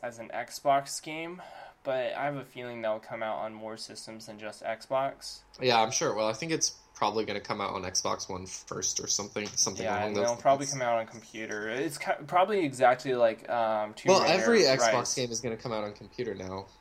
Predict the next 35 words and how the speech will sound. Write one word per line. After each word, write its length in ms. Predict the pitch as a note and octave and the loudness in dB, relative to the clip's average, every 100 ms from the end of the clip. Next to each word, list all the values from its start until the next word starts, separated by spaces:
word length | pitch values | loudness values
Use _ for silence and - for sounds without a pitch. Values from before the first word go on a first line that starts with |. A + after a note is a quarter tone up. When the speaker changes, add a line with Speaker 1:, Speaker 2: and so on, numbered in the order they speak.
| _ | _
Speaker 2:
with 100 | - | 0
Speaker 1:
Yeah, 160 | C3+ B2+ | 6 6
Speaker 2:
their, 100 | A#2 | 6
Speaker 1:
that's 180 | B2+ - | 2 0
true. 140 | C#3 | -4
Speaker 2:
with 120 | A#2 - | -4 -2
their 120 | G#2+ | -4
deal 400 | G2 G#2 G#2 G2 | -4 -2 2 0
with 220 | F#2+ G2 G#2 | -2 -6 -6
Windows 340 | G#2 G2 F#2+ | -2 0 0
ten 260 | - G#2 F#2+ | -2 -4 -4
and 160 | F#2+ | -6
stuff, 260 | - - - | -8 -8 -12
'cause 160 | G2 | -10
it's 140 | G2+ F#2+ | -10 -10
Microsoft, 300 | F#2 F2+ - | -12 -6 -2
Speaker 1:
Yeah. 200 | - - | 0 -2
Speaker 2:
so. 400 | - - - - - - | -4 -4 -4 -14 -18 -4
Speaker 1:
Um, 320 | C3 B2+ A#2 A2 | 2 4 4 0
it'll 220 | C#3+ D3 | -2 0
probably 360 | D#3+ E3 F#3 | 4 4 4
do 140 | D#3+ D3 | -2 -4
the 100 | B2+ | -4
same 240 | - A#2+ | -6 -6
thing 320 | A#2+ A#2+ A#2 | -6 -8 -6
as 500 | D2+ G#2+ A2 G#2 G#2+ | -4 0 0 -2 -6
Tomb 280 | - - B2+ | -12 -10 -8
Raider: 480 | B2 B2 B2 B2+ C3+ - | -6 -6 -6 -6 -8 -2
Rise 440 | A#2 A2+ A2 - | 0 2 0 -2
of 440 | A2+ G#2+ G2+ G#2+ - _ _ B2+ | -2 -2 -6 -14 -20 _ _ -6
the 500 | A#2+ A2 G#2+ G#2 G#2 G2+ _ | -2 0 0 -2 -6 -10 _
whatever 440 | A2 A2 G#2+ G#2 G2+ | -4 -4 -4 -6 -8
that 240 | G2 E2+ - | -6 -6 -10
title 320 | - A#2 G#2 G2+ | -10 -6 -6 -6
was, 340 | G2+ G#2+ - | -6 -8 -10